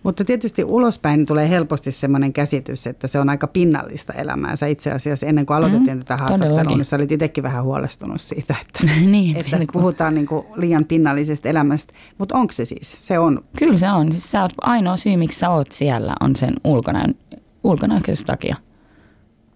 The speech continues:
Speaker 2: Eikä niinku, okei, joskus sä voit vähän pärjätä pidemmälle, koska sulla on hyvä persoona ja sä oot hauska tyyppi, mut oikeesti se ei oo mistään muusta kiinni. Mallit valitaan kuvien perusteella, sit ei katsota, että hei, onks toi kiva. Et mäkin oon tehnyt töitä yhden sellaisen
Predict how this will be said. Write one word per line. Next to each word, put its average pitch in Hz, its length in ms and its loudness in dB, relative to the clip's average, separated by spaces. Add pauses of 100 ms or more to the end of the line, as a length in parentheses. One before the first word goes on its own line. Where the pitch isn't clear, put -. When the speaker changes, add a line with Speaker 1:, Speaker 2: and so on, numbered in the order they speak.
(600)
Speaker 2:
Eikä - 220 0
niinku, - 220 2 (120)
okei, 139 480 0 (120)
joskus 147 400 0
sä 117 80 -4
voit 123 220 0
vähän 127 260 0
pärjätä 120 420 -4
pidemmälle, - 600 0 (360)
koska - 340 -4 (140)
sulla - 200 -4
on - 180 -2
hyvä - 240 0
persoona - 400 -2
ja - 60 -2
sä - 100 -6
oot - 80 -10
hauska - 300 -2
tyyppi, - 360 -2
mut 87 180 0
oikeesti 143 440 -2
se - 160 -2
ei 131 60 2
oo 127 40 0
mistään 143 400 0
muusta 131 260 0
kiinni. 135 260 2
Mallit 139 380 2
valitaan 123 380 -2
kuvien 123 380 -2
perusteella, - 480 -2
sit - 200 -4
ei - 60 -2
katsota, - 340 -2
että 170 160 -8
hei, - 180 -2
onks - 160 -14
toi - 200 -4
kiva. - 260 -4 (480)
Et - 80 0
mäkin 131 240 2
oon 120 80 -2
tehnyt 127 300 0
töitä 113 400 0 (800)
yhden 131 260 2
sellaisen 131 300 0